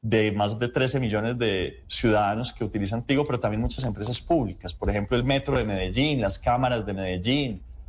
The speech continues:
el mismo E P M utiliza Tigo como tecnología, la alcaldía y otros.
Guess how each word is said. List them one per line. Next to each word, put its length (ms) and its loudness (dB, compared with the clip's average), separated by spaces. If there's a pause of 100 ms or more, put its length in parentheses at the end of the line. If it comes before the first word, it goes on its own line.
el 120 4
mismo 220 2
E 60 0
P 260 0
M 180 -2
utiliza 640 -2 (500)
Tigo 320 0
como 220 -4
tecnología, 680 0 (760)
la 140 6
alcaldía 560 2
y 80 0
otros. 400 -2